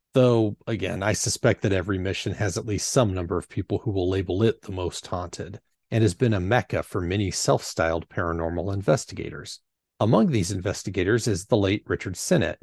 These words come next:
who I find to be a fascinating character. First off, the guy was clearly a good sport, even agreeing to be filmed for the television show Penn and Teller's Board, though the segment was ultimately never broadcast.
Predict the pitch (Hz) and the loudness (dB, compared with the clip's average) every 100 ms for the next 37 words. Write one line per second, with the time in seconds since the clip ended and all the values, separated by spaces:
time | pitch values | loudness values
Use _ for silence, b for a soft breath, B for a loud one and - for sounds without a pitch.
0 | _ _ 151 196 190 - 247 202 151 101 | _ _ 2 2 2 -2 -2 0 -2 -2
1 | 90 - 120 113 - 92 82 85 82 120 | -4 2 2 2 -2 -4 -4 -6 -2 0
2 | 87 - - - _ - 262 - 101 - | 0 -2 -14 -16 _ 6 6 6 4 4
3 | _ 135 190 226 117 - - 151 127 95 | _ 6 6 6 0 -6 2 4 4 2
4 | 92 85 95 - - - 92 85 _ 131 | -2 -4 -6 -6 -2 2 2 0 _ 0
5 | 123 160 104 101 101 104 92 101 95 - | 2 2 0 -2 -2 -4 -4 -4 -6 2
6 | 165 110 - 104 92 - 123 107 117 110 | 2 2 -2 -6 -4 -2 0 2 2 0
7 | 104 - 95 92 92 - 104 95 101 87 | -4 -2 0 0 -2 -2 -2 0 -2 0
8 | 87 - - 180 - - 988 - _ 107 | -2 -2 -4 2 4 6 4 0 _ 2
9 | 95 98 143 117 95 101 87 110 - 107 | 2 2 4 4 2 -4 -2 -2 -2 -6
10 | 98 95 85 82 90 131 170 - - 87 | -6 -6 -6 -4 -2 4 4 2 -8 -10
11 | - - | -12 -14